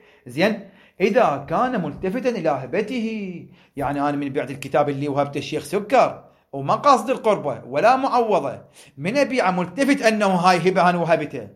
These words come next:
يعني شو معناها؟ يعني أنا أرجع بالعين وأبيعها. نعم، مع الالتفات، إذن أكو قصد.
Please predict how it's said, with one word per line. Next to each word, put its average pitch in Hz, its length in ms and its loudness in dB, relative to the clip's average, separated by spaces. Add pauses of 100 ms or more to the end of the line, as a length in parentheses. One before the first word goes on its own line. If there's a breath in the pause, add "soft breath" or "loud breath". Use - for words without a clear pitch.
يعني 165 180 -2
شو 226 120 -2
معناها؟ 208 460 0 (280 loud breath)
يعني 165 340 0
أنا 190 720 4
أرجع 165 420 2
بالعين 202 960 -2 (380)
وأبيعها. 147 1500 2
نعم، 110 420 -12
مع 143 180 -8
الالتفات، 139 520 -2
إذن 165 180 -2
أكو 165 160 2
قصد. 226 360 0